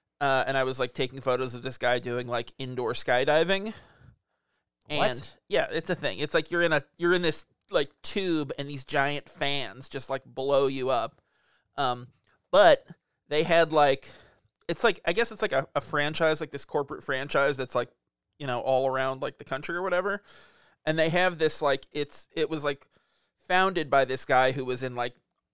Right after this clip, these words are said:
Speaker 1: Rangers or something, some guy who, like, jumped out of planes in the military, you know? And so they have,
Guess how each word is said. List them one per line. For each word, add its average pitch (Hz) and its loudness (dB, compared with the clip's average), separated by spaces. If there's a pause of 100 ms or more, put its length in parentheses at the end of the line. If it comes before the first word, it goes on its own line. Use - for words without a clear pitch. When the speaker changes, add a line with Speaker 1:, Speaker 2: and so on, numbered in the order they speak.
Speaker 1:
Rangers 135 -6
or 120 -4
something, 117 -6
some 143 -2
guy 135 2
who, 131 -4
like, 123 -6
jumped 131 -6
out 120 -2
of 123 -10
planes 131 -12
in 127 -12
the 120 -10
military, - -12
you - -10
know? 143 -4 (500)
And 156 -6
so 151 2
they 135 2
have, 160 2